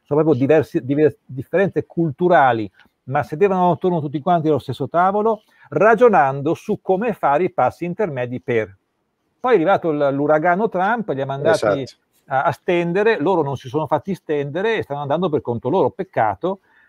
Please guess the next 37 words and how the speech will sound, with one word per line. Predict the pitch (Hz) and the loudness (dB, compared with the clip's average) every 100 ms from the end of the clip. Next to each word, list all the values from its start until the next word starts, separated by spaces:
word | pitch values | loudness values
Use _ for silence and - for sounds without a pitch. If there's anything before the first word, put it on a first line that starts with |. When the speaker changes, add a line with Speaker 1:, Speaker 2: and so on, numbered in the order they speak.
| _ - | _ -2
Speaker 1:
perché | 151 180 | 0 4
lo | 196 | 2
spazio | - 180 180 - 208 202 190 - _ | 4 4 4 4 4 4 4 -4 _
è | 156 147 143 | 2 4 2
un | - 151 - | 0 -2 0
contesto | 170 170 - 175 190 - _ 185 175 - | 0 0 0 0 2 -2 _ -4 -4 -6
in | 147 147 - _ _ | -10 -12 -14 _ _
cu-, | 160 139 _ - 160 | -10 -10 _ -20 -8
in | 175 156 | -6 -4
cui, | - 202 131 - | 0 2 2 0
come | 147 175 160 | 0 2 0
la | 139 | -2
stazione | 135 151 156 | -4 -4 -4
spaziale | 135 123 156 | -4 -2 0
ha | 127 | 0
dimostrato, | 131 143 - 151 143 - 180 196 _ _ _ | -2 -6 -4 -4 -4 -4 -6 -6 _ _ _
si | _ 151 | _ -6
può | - 190 175 | 0 -2 0
collaborare | 143 147 165 165 127 131 | -2 -2 -2 0 0 0
anche | 147 139 151 | -4 -6 -4
fra | 147 | -4
competitor | - 147 139 120 - 104 135 139 - | -4 -6 -4 -4 -4 -8 -8 -8 -6
o | 147 | -4
addirittura | 151 156 143 156 | -2 -2 -2 -4
fra | - | -4
nemici. | 113 110 139 123 - 98 | -6 -4 -6 -8 -10 -10
Cioè, | 143 127 - _ _ _ | -4 -4 -6 _ _ _
ancora | 139 139 156 175 180 | -6 -4 2 4 6
oggi | 175 113 123 120 | 6 4 -4 -4
abbiamo | 131 127 160 160 135 123 | -4 0 2 4 2 0
gli | 127 | -2
embarghi | 131 127 143 143 127 104 110 | -4 0 4 4 2 0 -4
applicati | 107 - 117 - 147 139 127 113 | -4 -4 -6 0 2 0 -2 -6
a | 104 | -4
terra | 143 143 127 107 | -2 -2 -2 -4
sulla | - 139 131 135 | -6 -6 -2 0
Russia | 139 123 - 165 208 | -2 -6 -4 -2 -2